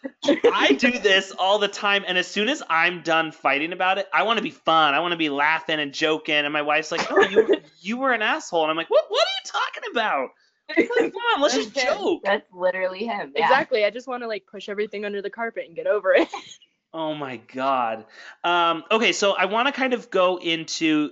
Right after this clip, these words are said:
Speaker 1: you guys before the three of you.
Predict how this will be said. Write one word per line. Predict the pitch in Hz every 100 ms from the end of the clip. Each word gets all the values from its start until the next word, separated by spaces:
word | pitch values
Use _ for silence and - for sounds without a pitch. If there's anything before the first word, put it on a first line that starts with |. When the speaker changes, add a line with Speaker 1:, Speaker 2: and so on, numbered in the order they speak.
| - -
Speaker 1:
you | 143 156 202
guys | 185 165 160
before | 156 - _ 175 180 170 165 - 123
the | 135 147
three | - 151 151 139
of | 127 113
you. | 107 78